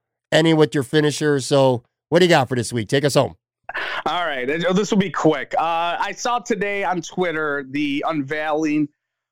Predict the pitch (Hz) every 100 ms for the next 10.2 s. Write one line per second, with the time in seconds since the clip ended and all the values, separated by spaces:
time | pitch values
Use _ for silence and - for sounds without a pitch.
0 | _ 151 143 135 123 131 120 117 104 -
1 | _ _ 139 139 - 165 151 156 139 -
2 | - 180 135 139 165 240 254 247 175 -
3 | 135 208 202 202 170 135 170 165 139 139
4 | 139 147 147 135 127 143 123 135 127 135
5 | 139 127 - 135 131 - 127 120 120 127
6 | 127 - - - _ - 120 120 117 107
7 | 113 104 98 - 123 104 107 107 107 117
8 | 117 123 135 123 113 120 110 107 - -
9 | - - - - - 131 120 123 127 120
10 | 117 107